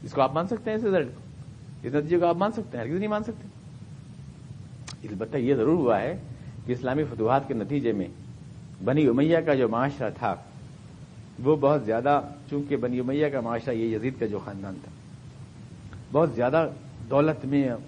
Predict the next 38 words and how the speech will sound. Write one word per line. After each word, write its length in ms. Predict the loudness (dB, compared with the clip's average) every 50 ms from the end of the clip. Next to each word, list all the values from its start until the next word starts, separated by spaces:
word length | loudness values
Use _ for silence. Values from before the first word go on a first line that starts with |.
| -10
اور 180 | -4 0 0 0
ان 140 | 0 -2 -4 -2
کے 100 | -2 0
جو 100 | 0 0
محلات 460 | -4 -4 -4 -2 2 4 4 4 4 2 -4 -14 -16 -16 -18 -18 -18 -18 -18 -18 -18 -18 -18 -20 -20 -18 -18 -18 -16 -16 -18 -10 -2
اور 140 | 0 2 2
ان 100 | 2 2
کے 100 | 0 0
جو 140 | -2 0
رہن 240 | -2 0 0 0 0 -2
سہن 200 | -4 -4 -4 -4 -2
تھا، 120 | 0 0 0
جو 240 | 2 2 0 0 2
ایران، 260 | 0 0 2 2 0 -2 -4
ایران 300 | -4 -2 0 2 2 2 0 0
سے، 100 | 0 0
ایرانی 360 | 0 0 0 2 2 2 2
رہن، 180 | 0 -2 -2
رہن 200 | -2 -2 -4 -4
سہن 180 | -2 -2 -2 -2
سے 60 | -2
متاثر 420 | -4 -4 -2 -2 -4 -2 -2 -4 -4 -4 -4
تھا، 140 | -8 -8 -8 -10 -14 -16 -18 -18 -18 -20 -20 -18 -18 -14 -6 -2
ایرانی 360 | 0 2 2 2 2 0 0
طرز 240 | 2 0 0 0 0
م-، 340 | -2 -4 -4 -6 -8 -10 -12 -12 -14 -16 -16 -16 -12 -8
رہائش 580 | -6 -4 -4 -2 -2 0 0 2 2 0 0 0
اور 100 | -2 0
ایران 260 | 0 0 0 -2 -2 -4
کا 100 | -4 -4
اسٹائل، 460 | -6 -6 -4 -2 0 0 0 0 0
انداز، 380 | -2 -2 2 2 2 2 2 0 -6 -14 -16 -18 -16 -14 -6 -2
ان 120 | -2 -2
کے 120 | -2 0 0
اونچے 260 | 0 2 2 2 2
گھرانے 300 | 2 2 0 0 0 0
کی 140 | 4 6 8
عورتیں 420 | 8 8 6 6 2 0 0 0